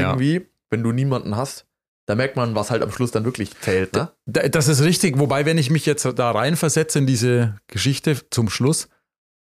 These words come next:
Speaker 2: wenn ich jetzt gar niemand mehr hätte und, und, sag ich mal, hätte genug Geld, um eine ordentliche Beerdigung aus meinem Erbe raus, mm, bezahlen zu können,
Speaker 1: Ja.
Speaker 2: dann würde ich's auch wollen.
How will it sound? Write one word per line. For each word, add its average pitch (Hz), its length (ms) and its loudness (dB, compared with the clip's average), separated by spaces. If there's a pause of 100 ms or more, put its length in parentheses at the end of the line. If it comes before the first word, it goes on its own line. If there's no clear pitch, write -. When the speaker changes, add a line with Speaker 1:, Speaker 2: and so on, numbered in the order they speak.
(160)
Speaker 2:
wenn 147 220 0
ich 208 160 2
jetzt - 180 0
gar 139 220 2
niemand 175 340 4
mehr 127 160 2
hätte 98 360 0 (800)
und, 123 440 2 (480)
und, 123 220 0 (100)
sag 131 140 2
ich 139 60 4
mal, 143 180 2
hätte 139 600 2 (340)
genug 151 320 4
Geld, 151 260 2
um 143 160 4
eine 135 260 2
ordentliche 131 480 2
Beerdigung 123 760 0 (180)
aus 113 220 0
meinem 117 140 2
Erbe 113 300 0
raus, 120 460 0
mm, 101 520 -4 (100)
bezahlen 110 380 0
zu 127 80 0
können, 151 420 2 (340)
Speaker 1:
Ja. 101 100 0
Speaker 2:
dann 120 160 2
würde 170 140 2
ich's - 100 0
auch 87 200 0
wollen. 104 260 0